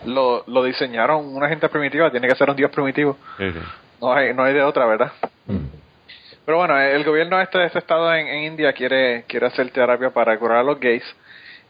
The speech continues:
Speaker 1: Y el próximo es uno que, que ya hemos puesto anteriormente, eh, en el podcast. Y yo estoy casi seguro que lo mandamos al carajo y lo sacamos de los,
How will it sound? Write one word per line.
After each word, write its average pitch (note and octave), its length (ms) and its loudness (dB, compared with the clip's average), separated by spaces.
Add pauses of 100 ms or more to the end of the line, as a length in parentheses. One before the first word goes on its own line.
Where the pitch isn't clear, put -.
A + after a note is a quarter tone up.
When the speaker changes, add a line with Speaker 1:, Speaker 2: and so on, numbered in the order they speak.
Speaker 1:
Y D#3 80 0
el E3 120 0
próximo G3+ 600 0
es D#3 140 2
uno G#3+ 180 2
que, F3 380 2
que D3+ 120 0
ya C#3+ 120 2
hemos F#3 240 0
puesto F3 580 0
anteriormente, C#3+ 920 0 (720)
eh, A2+ 720 2 (240)
en C3 200 0
el A#2+ 200 2
podcast. D3+ 600 -2
Y C#3 120 -6
yo A#3+ 480 2
estoy F3 300 -2
casi F3 460 0
seguro D3 380 0
que C3+ 100 -2
lo B2 120 0
mandamos A#2+ 340 -4
al - 100 -4
carajo C#3 300 2
y C3 40 0
lo B2 80 -2
sacamos B2 440 -2
de B2 100 4
los, B2 160 2